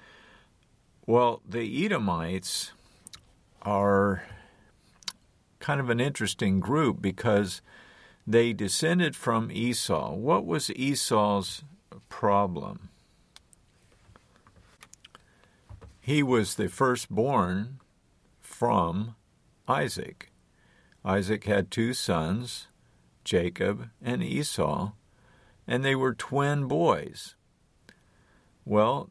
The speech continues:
the first to come out was Esau, and, uh, the second, obviously, was Jacob. And you can read the details of that in Genesis.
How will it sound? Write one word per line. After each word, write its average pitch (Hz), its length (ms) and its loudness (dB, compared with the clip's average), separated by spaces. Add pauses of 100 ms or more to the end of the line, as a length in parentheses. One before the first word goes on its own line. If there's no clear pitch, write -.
the 95 440 0
first - 520 0
to 117 80 -4
come 110 320 0
out 117 540 0 (280)
was 98 720 2 (800)
Esau, - 600 0 (960)
and, 101 520 2
uh, 87 400 0 (120)
the 85 220 -4
second, 95 560 -2
obviously, 87 720 -2
was 92 320 -2
Jacob. 165 600 -2 (1900)
And 120 480 0
you 143 180 -4
can 175 140 0
read 170 260 2
the 110 80 0
details 95 640 0
of 85 120 -6
that 87 320 -2
in 92 180 0
Genesis. - 880 -2